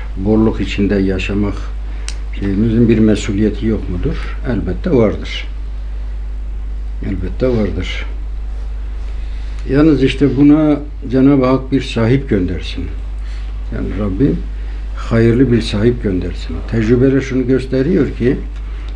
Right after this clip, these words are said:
yani sen gayet samimiyetle, saf olarak bir yere bütün mevcudiyetinle yardım ediyorsun, destek oluyorsun, kuvvet veriyorsun. Ondan sonra bir bakıyorsun ki ip ya sia'nın elinde, ya K G B'nin elinde, ya Mossad'ın elinde.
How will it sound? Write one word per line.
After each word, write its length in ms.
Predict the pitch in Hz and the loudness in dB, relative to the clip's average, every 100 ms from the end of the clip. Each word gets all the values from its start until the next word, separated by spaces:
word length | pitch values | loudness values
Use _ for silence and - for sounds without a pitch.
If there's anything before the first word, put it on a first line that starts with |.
| - | -2
yani 200 | 120 123 | 2 2
sen 320 | 120 143 143 | 4 4 6
gayet 280 | 131 139 127 | 6 4 4
samimiyetle, 920 | 123 127 127 123 127 135 131 117 117 123 - - | 0 -2 0 2 4 4 2 0 0 0 -4 -2
saf 240 | 139 131 123 | 2 2 0
olarak 380 | 104 104 104 117 - - - - - - - 104 | 0 0 -2 -4 -6 -8 -8 -8 -8 -8 -4 4
bir 140 | 135 | 4
yere 340 | 120 120 123 107 | 6 4 4 2
bütün 300 | 120 - 131 | -2 0 2
mevcudiyetinle 960 | 120 107 117 117 120 120 117 110 113 117 | 2 2 2 4 2 2 0 0 -2 -2
yardım 400 | 117 123 120 131 | 2 2 4 4
ediyorsun, 580 | 113 90 98 92 - 104 | 2 0 -4 -6 -6 -2
destek 420 | 113 110 127 120 | -2 -2 -2 -2
oluyorsun, 500 | 117 95 98 - 110 98 | -2 -2 -2 -4 -4 0
kuvvet 380 | 120 123 127 110 | 4 6 4 0
veriyorsun. 600 | 98 92 90 - 143 175 - - - - - | -2 -2 -4 -2 -2 -2 -4 -8 -8 -8 -2
Ondan 240 | 120 131 139 | 4 6 6
sonra 280 | 143 135 127 | 4 0 2
bir 160 | 143 | 2
bakıyorsun 580 | 139 127 160 127 - 113 | 2 2 0 -4 -4 -4
ki 120 | 143 | -2
ip 400 | 139 165 190 - - - - - - - - - - - - | 0 2 2 -2 -10 -12 -12 -12 -10 -10 -10 -10 -8 -8 0
ya 180 | 123 143 | 2 2
sia'nın 520 | - 160 147 127 117 | 2 2 4 4 2
elinde, 340 | 110 104 107 160 | 0 -2 -2 0
ya 180 | 147 131 | 0 0
K 160 | 135 | 0
G 240 | 123 127 120 | 4 4 4
B'nin 260 | 127 131 | 4 4
elinde, 300 | 107 98 101 | 2 0 0
ya 140 | 160 160 | 4 6
Mossad'ın 480 | 160 - 123 95 | 4 4 2 0
elinde. 300 | 85 - - | -4 -6 -8